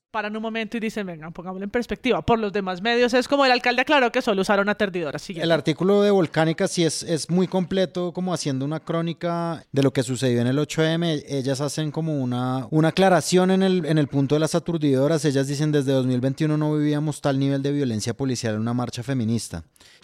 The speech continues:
Speaker 2: Hacen aclaraciones como, "El Undemo reaccionó como si el grupo, el grupo implicara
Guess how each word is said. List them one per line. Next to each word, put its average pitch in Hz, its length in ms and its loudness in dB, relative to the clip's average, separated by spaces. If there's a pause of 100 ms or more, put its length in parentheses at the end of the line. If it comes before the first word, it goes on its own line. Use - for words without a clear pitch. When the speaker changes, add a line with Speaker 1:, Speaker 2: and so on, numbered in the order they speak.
Speaker 2:
Hacen 147 260 0
aclaraciones 151 680 2
como, 165 280 0
"El 143 100 4
Undemo 127 360 4
reaccionó 147 440 0
como 139 200 -4
si 165 80 -4
el 135 100 -2
grupo, 123 380 -4
el 123 140 -4
grupo 123 280 0
implicara 127 540 -4